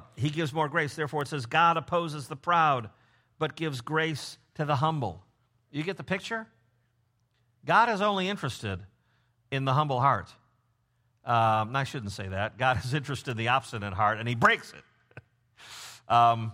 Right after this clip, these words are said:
but in his saving work, in his justifying of sinners, the result is humility of spirit. Nobody comes proud to the foot of the cross.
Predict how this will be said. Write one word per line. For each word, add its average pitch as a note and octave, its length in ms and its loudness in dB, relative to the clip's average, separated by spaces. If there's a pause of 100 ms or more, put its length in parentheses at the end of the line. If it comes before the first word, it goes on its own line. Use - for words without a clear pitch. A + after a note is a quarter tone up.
(240)
but D3 160 2
in D#3+ 100 -2
his D#3+ 220 0
saving D#3+ 640 0
work, C3+ 360 0
in B2+ 100 -4
his B2+ 240 -2
justifying G#2+ 920 -2 (220)
of A2 140 -4
sinners, A#2 540 -4 (160)
the B2+ 100 -4
result C#3 540 0
is G2+ 340 -8 (240)
humility C#3 460 -4
of G2 100 -8
spirit. G#2 400 -8 (560)
Nobody D3 360 -2
comes A#2+ 460 -6 (100)
proud G2 500 -4 (380)
to A#2+ 100 -4
the G2 140 -4
foot A#2+ 200 -6
of G2+ 100 -6
the F#2+ 60 -10
cross. G2+ 600 -4